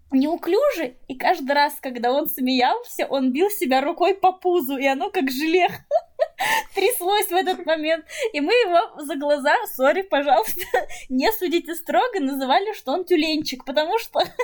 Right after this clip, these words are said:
<laughs> выглядел, как будто вот он <laughs> своими ластами <laughs> бьёт себя по животу в этот момент. Боже.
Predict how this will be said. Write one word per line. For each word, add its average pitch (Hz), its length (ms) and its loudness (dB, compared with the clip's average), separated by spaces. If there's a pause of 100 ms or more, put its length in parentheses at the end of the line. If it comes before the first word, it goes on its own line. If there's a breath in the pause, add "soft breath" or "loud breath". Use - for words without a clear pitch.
<laughs> - 300 -2
выглядел, 403 500 2
как 359 180 -2
будто 381 300 0
вот 339 200 2
он 370 120 4 (220)
<laughs> - 220 -20
своими 339 280 0
ластами 330 760 -2 (280)
<laughs> 719 300 -2
бьёт 403 300 -2
себя 440 140 -2
по 427 120 -4
животу 403 400 -4
в 381 60 2
этот 381 280 -8
момент. 370 360 -6 (260)
Боже. 311 380 -4